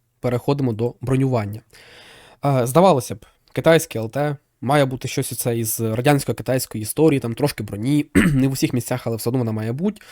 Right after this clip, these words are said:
Е, ну, але, але з цим щось якось не задалося. Н Л Д шістдесят наведеної,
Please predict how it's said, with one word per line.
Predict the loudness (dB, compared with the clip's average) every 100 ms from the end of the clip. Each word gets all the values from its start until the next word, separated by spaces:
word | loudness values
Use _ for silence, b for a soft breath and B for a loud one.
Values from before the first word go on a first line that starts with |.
| B B B
Е, | -6 -4
ну, | -4 -2 0 0 0 0
але, | -2 -2
але | 2 2
з | 4
цим | 2
щось | 2 0 0
якось | -2 -2 -2
не | -2 2 2
задалося. | 4 2 0 -2 -8 -14 -18 B B B B
Н | 2
Л | 4
Д | 4 0 -2 _ -20
шістдесят | -8 -2 0 2 2
наведеної, | 4 4 2 0 -2